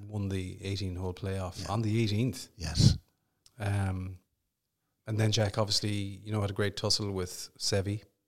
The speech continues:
Speaker 1: at the Masters in nineteen eighty.
Speaker 2: Yeah.
Speaker 1: But Seve was on fire that year, absolutely on fire.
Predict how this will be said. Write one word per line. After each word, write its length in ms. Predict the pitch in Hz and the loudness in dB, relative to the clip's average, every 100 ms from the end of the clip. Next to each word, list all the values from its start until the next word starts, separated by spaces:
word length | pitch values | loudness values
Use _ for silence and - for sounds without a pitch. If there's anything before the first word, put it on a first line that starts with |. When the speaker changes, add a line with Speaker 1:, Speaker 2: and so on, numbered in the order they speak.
| _ - | _ -6
Speaker 1:
at 200 | 92 - | -6 -2
the 60 | |
Masters 480 | 98 101 98 - 95 | -2 0 0 -2 -2
in 80 | 92 | -2
nineteen 320 | 95 95 95 | -2 -2 -4
eighty. 340 | 95 95 110 - | -2 -4 -4 -6
Speaker 2:
Yeah. 160 | 87 85 - _ _ | -10 -10 -14 _ _
Speaker 1:
But 120 | - 98 | -8 0
Seve 340 | 113 104 98 | 2 2 0
was 320 | 92 87 - - | 0 2 2 0
on 160 | 98 95 | -6 -6
fire 380 | - 101 98 92 | -2 0 0 -2
that 240 | 92 92 | -4 -6
year, 180 | 95 92 - _ _ _ _ | -6 -8 -12 _ _ _ _
absolutely 600 | 101 101 - - 95 90 | -12 -6 -4 -2 -4 -4
on 180 | 92 90 | -6 -6
fire. 440 | - 98 92 87 | -8 -8 -6 -8